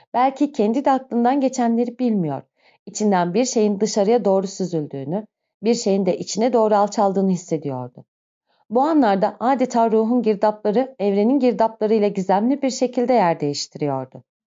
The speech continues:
Tanrı'nın yüceliğini ve varlığını, olağan dışı bir gizem olan gelecekteki sonsuzluğu,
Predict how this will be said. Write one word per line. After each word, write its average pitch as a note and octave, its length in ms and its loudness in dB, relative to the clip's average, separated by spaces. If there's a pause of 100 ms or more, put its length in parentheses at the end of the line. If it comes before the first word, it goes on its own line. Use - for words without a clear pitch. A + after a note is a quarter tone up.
(360)
Tanrı'nın A#3+ 500 0
yüceliğini B3 500 2
ve G#3 140 0
varlığını, D3 580 -6 (160)
olağan G#3+ 360 0
dışı A#3 260 -4
bir B3 80 0
gizem A3+ 380 0
olan G3 300 0
gelecekteki G3 640 -2
sonsuzluğu, F3 760 -6